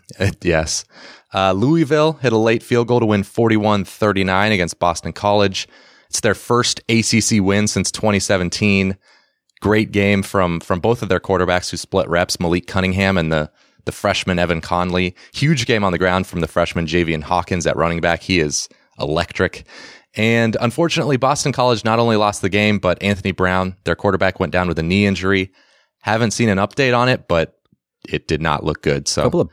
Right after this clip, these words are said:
Speaker 2: bad losses for them so far.
Speaker 1: Yeah. Iowa State dominated T C U forty-nine twenty-four. Brock Purdy was incredible. Nineteen of twenty-four, two hundred forty-seven yards, two touchdowns, no picks. Also had twelve carries for a hundred and two yards and two touchdowns. So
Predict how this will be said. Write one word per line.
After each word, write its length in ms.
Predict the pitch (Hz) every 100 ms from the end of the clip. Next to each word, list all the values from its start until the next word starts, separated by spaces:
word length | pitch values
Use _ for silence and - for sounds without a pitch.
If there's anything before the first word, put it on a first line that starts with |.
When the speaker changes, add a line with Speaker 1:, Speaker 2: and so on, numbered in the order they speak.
| -
Speaker 2:
bad 280 | 87 107 101
losses 380 | 90 85 78 -
for 140 | 80
them 180 | 73 71
so 160 | 76
far. 380 | 71 78 82 92 69 - - _ -
Speaker 1:
Yeah. 200 | 80 78 - _ _ -
Iowa 360 | 101 117 113
State 760 | - - - 113 107 - - - _ _ -
dominated 520 | 95 95 92 90 80
T 140 | -
C 180 | 98 92
U 180 | 92 104
forty-nine 500 | - 104 95 92 87
twenty-four. 720 | - 98 82 - 98 95 87 - _ _ _ _ _ _ _ -
Brock 240 | 98 -
Purdy 340 | - 82 78 78 85
was 240 | 82 76
incredible. 400 | 85 90 80 80
Nineteen 340 | 87 95 - 95
of 80 |
twenty-four, 440 | - 95 82 92 87
two 200 | - 113
hundred 260 | 113 98 -
forty-seven 400 | 98 90 98 95
yards, 260 | 92 87
two 180 | - 156
touchdowns, 480 | 131 120 117 113 98
no 100 | 95
picks. 460 | - 131 - - - - _ _ -
Also 240 | 87 92
had 300 | 92 82 73
twelve 280 | - 92 -
carries 280 | 95 90 -
for 120 | 80
a 40 |
hundred 200 | 78 104 92
and 120 | 82
two 120 | 87
yards 280 | 82 78 78
and 100 | 73
two 120 | 85
touchdowns. 520 | 82 78 - 95 107
So 280 | - 76